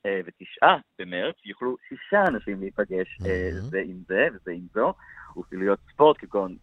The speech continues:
Speaker 1: טניס וכדורסל ייפתחו שוב. כמו כן יוכלו אנשים לצאת מאזור המגורים שלהם ולנסוע לאזורים אחרים, אך בלי לשהות מחוץ לאזור מגוריהם בלילה. אה,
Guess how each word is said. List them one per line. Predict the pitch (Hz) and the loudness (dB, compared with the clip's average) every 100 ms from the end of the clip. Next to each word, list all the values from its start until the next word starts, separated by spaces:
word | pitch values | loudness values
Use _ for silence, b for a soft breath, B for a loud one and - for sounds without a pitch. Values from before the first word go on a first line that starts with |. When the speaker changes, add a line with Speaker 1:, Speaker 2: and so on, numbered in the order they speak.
| - | -2
Speaker 1:
טניס | 151 170 170 | 0 -2 -8
וכדורסל | 95 - 85 87 - 117 | -12 -12 -14 -8 2 4
ייפתחו | 104 - - 104 98 | 2 -8 -14 -12 -12
שוב. | - 147 170 170 | -6 -2 -2 -6
כמו | - 131 135 | -8 -6 -6
כן | 143 | -8
יוכלו | 117 117 123 | -6 -2 -2
אנשים | 104 - 117 | -4 -6 -8
לצאת | - 95 - 131 - | -8 -10 -4 -4 -4
מאזור | 101 95 104 113 | -10 -6 -2 -2
המגורים | 107 92 110 156 | -2 -6 -6 -6
שלהם | 165 131 117 135 b b b b - | -4 -2 -2 -6 b b b b -16
ולנסוע | 90 101 101 - 104 101 _ - 160 143 90 | 0 4 4 0 -10 -10 _ 6 8 8 4
לאזורים | 92 90 101 117 | -2 -2 -10 -10
אחרים, | 117 95 101 143 - | -10 -8 -8 -8 -10
אך | - - | -16 -10
בלי | 107 131 156 | -4 -2 -2
לשהות | 98 95 101 - | -4 -2 -2 -4
מחוץ | - 104 _ - | -12 -12 _ -4
לאזור | 92 85 101 98 | -4 -2 -2 -2
מגוריהם | 98 90 92 95 | -2 -2 -2 -2
בלילה. | 82 85 107 147 113 104 B B B | -4 4 6 8 6 2 B B B
אה, | 101 | -2